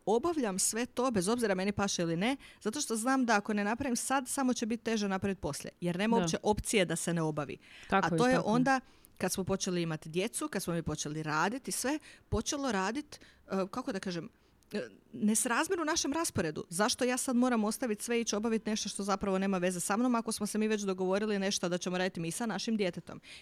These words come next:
Speaker 1: I nama
Speaker 2: Da.
Speaker 1: zaista je njemačka iseljenje pomogla u tome da mi naučimo tko smo mi kao par, ali
Speaker 2: Da.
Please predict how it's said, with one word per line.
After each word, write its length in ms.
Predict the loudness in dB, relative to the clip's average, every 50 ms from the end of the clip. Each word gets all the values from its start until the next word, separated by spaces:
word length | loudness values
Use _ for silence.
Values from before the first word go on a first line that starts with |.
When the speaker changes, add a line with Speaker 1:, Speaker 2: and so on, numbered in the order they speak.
| -10
Speaker 1:
I 100 | -4 0
nama 180 | 2 2 4 4
Speaker 2:
Da. 40 | 2
Speaker 1:
zaista 400 | 2 2 2 2 2 0 0 0
je 300 | 0 2 2 2 2 0 -4 _ _ -4
njemačka 460 | -2 0 0 0 0 -2 -2 -2 -4
iseljenje 560 | -4 -4 -4 -4 -4 -2 -2 0 -2 -2 -4 -6 -10 -16 -20 -20 _ _
pomogla 380 | 0 2 2 4 4 2 4 4
u 120 | 2 2
tome 260 | 2 2 2 2 2
da 120 | 0 0 0
mi 280 | 2 4 4 6 6
naučimo 520 | 6 6 4 4 2 0 -2 -4 -4 -4 -4
tko 220 | -6 -4 -4 -2
smo 200 | -2 -2 -4 -2
mi 140 | -2 -2 -2
kao 260 | -2 0 0 0 0
par, 460 | -2 0 0 2 2 4 2 2 0 -2 -8 _ _ _ -20 -20 -20 -12 -2
ali 360 | 0 2 4 4 4 2 2
Speaker 2:
Da. 120 | 0 -6